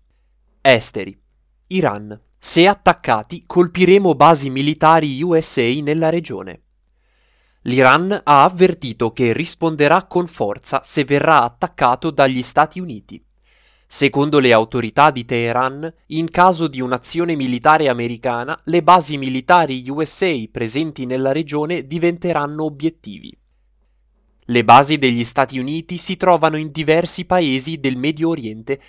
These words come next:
come Qatar, Arabia Saudita, Emirati Arabi Uniti e Turchia.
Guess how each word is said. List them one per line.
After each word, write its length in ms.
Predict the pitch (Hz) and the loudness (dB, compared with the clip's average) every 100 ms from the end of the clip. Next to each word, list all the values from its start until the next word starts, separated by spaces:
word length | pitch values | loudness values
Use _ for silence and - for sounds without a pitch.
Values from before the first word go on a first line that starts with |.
| _ | _
come 320 | - 143 139 | -6 -4 -2
Qatar, 580 | - 143 123 117 - 151 _ | -2 -4 -2 -4 -6 -14 _
Arabia 420 | 135 139 151 165 147 | 4 6 6 2 0
Saudita, 580 | 135 123 139 147 170 - | -2 -4 -8 -6 -6 -2
Emirati 600 | 165 175 175 190 135 117 | -2 0 0 -2 -4 -2
Arabi 400 | 123 135 156 165 | 0 -2 -4 -12
Uniti 360 | 170 107 - | -12 -16 -16
e 200 | - 143 | -8 -8
Turchia. 580 | - 185 - 107 104 - | -6 -10 -10 -14 -16 -16